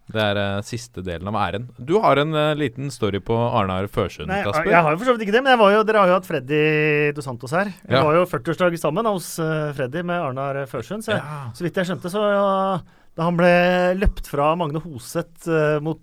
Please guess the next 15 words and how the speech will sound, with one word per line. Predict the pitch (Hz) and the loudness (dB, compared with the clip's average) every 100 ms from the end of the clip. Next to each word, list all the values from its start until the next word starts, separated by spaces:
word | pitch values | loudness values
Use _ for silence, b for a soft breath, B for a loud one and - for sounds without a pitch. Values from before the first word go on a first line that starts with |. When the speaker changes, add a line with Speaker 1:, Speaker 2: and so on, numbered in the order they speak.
| - | -2
Speaker 2:
eh, | 165 165 | 0 0
Notodden, | 160 135 123 123 185 | 0 -4 -6 -8 -8
så | 196 190 | -6 -6
bestemte | 185 170 123 | -2 -2 -2
han | - | -6
seg | 131 170 | -2 0
vel | 156 | 0
kanskje | 151 117 | -2 -6
for | 135 | -8
at | 135 | -8
dette | 131 - | -8 -4
her | 123 | -4
blir | 120 110 | -4 -8
siste | 120 120 - - - 123 | -10 -14 -14 -14 -14 -14
sesong. | 127 117 113 170 | -14 -10 -10 -10